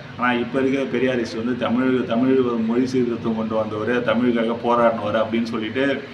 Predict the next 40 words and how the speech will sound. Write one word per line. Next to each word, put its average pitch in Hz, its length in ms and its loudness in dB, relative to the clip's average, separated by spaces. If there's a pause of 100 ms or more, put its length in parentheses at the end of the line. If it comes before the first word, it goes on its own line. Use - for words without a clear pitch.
(440)
அஹ், 107 240 -4
நிறையா 135 320 4
வந்து 117 240 2
அவர் 113 220 2
எப்பயுமே 139 340 2
தமிழுக்கு 131 360 4
against 113 300 -2
தான், 113 100 0
அதுல 107 100 -4
மாற்று 113 240 2
கருத்தே 110 260 -2
கிடையாது. 101 340 -2 (540)
அதை 131 220 4
வந்து 135 420 4
பெரியாரிஸ்டுகள் 123 600 4
இப்ப 120 180 0
இருக்கும் 120 420 0
ஜெனரல் 123 260 2
ஆடியன்ஸ் 113 320 0
இருக்கு, 110 280 0
அதை 120 160 2
மறைமாற்றும் 120 680 0
விதமா 110 280 -2
தான் 113 140 2
பேசிட்டு 104 260 -2
இருக்காங்க. 104 500 -2
அதை 113 200 0
ஏத்துக்க 110 320 0
முடியாது. 101 360 -4 (520)
அஹ், 104 200 -4
அடுத்ததா 139 360 4
பாத்தீங்க 117 360 2
அப்படின்னு 107 320 -2
பாத்தீங்கன்னா, 101 420 0 (720)
அவர் 113 180 2
ரெண்டு, 135 360 4
ரெண்டு 131 240 4
வேர்டு 147 220 4
யூஸ் 139 240 4
பண்ணார்ல, 110 380 2